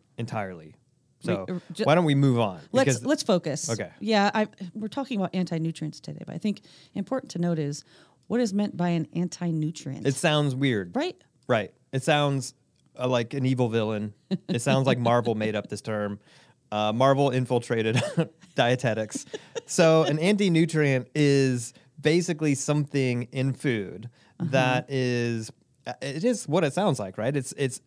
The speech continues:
Speaker 1: acting against the bioavailability of the nutrients in the food. Is that fair to say? So
Speaker 2: That's exactly fair to say.
Speaker 1: Okay, so basically there's,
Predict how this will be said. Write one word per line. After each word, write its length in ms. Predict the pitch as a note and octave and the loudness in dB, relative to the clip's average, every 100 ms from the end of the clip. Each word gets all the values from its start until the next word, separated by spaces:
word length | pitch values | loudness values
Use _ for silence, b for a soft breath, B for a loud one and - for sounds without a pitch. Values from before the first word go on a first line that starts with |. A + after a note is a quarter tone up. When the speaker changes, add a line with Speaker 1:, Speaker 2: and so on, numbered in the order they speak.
| _ - | _ -6
Speaker 1:
acting 460 | D#3+ - F3+ D#3+ - | -4 0 0 0 -4
against 540 | C3 B2+ B2+ - - | -2 -2 -2 -4 -6
the 160 | A#2+ A#2 | -4 -2
bioavailability 1120 | A#2+ C3 C3 A#2 A#2 A2+ G2+ G#2+ G#2 G2+ G#2 | 2 2 2 2 0 0 -2 -2 -2 -4 -6
of 180 | B2+ A2+ | -6 -4
the 80 | |
nutrients 540 | A2+ A2+ A2 A2+ G2+ - | -4 -4 -4 -6 -8 -8
in 100 | G2 | -12
the 60 | |
food. 320 | F#2 G#2+ E2 E2 | -12 -16 -16 -12
Is 140 | A#2+ | -8
that 180 | A#2+ A2 | -6 -6
fair 160 | B2 A2+ | -4 -6
to 60 | |
say? 220 | A#2+ B2 B2 | -4 -4 -2
So 140 | - | 0
Speaker 2:
That's 180 | G#2+ - | 0 -2
exactly 440 | E3 E3 F#3+ - | -8 -6 -6 -6
fair 140 | G#3 F#3+ | -6 -6
to 60 | |
say. 280 | D3+ D3 D3+ | -6 -8 -4
Speaker 1:
Okay, 240 | C#3 C3 G2+ | -2 0 -2
so 340 | - C#3 B2 | 2 4 4
basically 580 | A#2 A2+ D3+ D3+ D3 C#3 | 2 2 2 2 0 0
there's, 340 | B2+ B2+ B2 | 2 0 -2